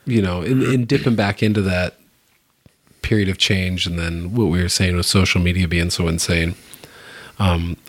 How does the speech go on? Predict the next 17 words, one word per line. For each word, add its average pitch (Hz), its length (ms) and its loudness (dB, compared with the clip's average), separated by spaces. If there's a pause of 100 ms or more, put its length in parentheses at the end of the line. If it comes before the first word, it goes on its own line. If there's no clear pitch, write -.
(100)
I 143 40 4
remember 175 280 2
when 131 100 4
Obama 95 560 0 (240)
first - 400 0
got 101 100 4
elected 90 640 -2 (460)
and 98 100 0
I 95 80 4
was 92 120 0
listening 107 280 2
to 95 60 2
Rush 95 280 2
Limbaugh 90 360 -2
and 85 120 -4
he 92 100 -2
said, 92 480 0